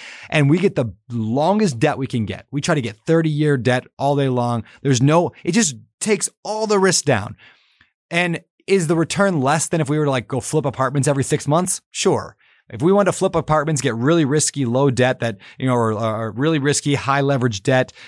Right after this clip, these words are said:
that we have one year to get a property and turn around and flip it, that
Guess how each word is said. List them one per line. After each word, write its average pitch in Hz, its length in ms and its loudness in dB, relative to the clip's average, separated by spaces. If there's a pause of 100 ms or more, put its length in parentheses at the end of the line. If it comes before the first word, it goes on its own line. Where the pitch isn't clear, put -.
(140)
that 117 420 -2 (300)
we 123 140 -2
have 117 140 -2
one 139 300 2
year 139 200 6
to 113 140 0 (180)
get 127 120 0
a 127 40 -4
property 127 380 0
and 95 180 -4
turn 135 160 -2
around 113 280 -2
and 101 100 -10
flip 123 220 -4
it, 175 200 0 (500)
that 131 220 -2